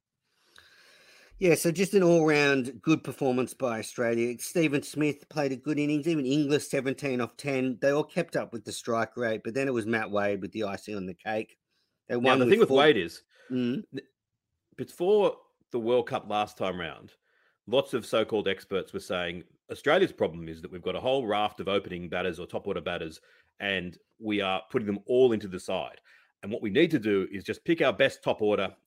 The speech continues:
Speaker 2: and then pick specialised, uh, sort of middle order players to be the finishers. And Wade was one of the ones cited as he's only good at the top of the order.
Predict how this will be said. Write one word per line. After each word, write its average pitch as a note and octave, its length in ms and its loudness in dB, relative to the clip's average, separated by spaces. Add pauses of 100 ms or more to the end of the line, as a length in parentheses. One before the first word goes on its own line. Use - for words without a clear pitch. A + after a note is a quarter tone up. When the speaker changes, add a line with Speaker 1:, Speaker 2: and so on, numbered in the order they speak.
Speaker 2:
and G2 160 -6
then A2 160 0
pick - 220 -10
specialised, G2+ 840 -4 (300)
uh, F2+ 140 -6
sort G2+ 160 -8
of G2 100 -4
middle G#2+ 240 0
order G2 140 2
players F2+ 400 -4
to - 100 -18
be F2 140 -4
the D2+ 80 -12
finishers. - 420 -4 (320)
And A2+ 220 -4
Wade D#3+ 380 8
was A#2 100 2
one B2 140 0
of A2+ 40 0
the A2 60 4
ones A2+ 260 -2
cited B2 440 -2
as G2 160 -4
he's G#2 100 -6
only B2 300 0
good A#2 120 2
at A#2 80 -2
the G#2+ 60 -10
top G#2+ 200 -6
of G2 80 -6
the G2+ 80 -2
order. G2 260 0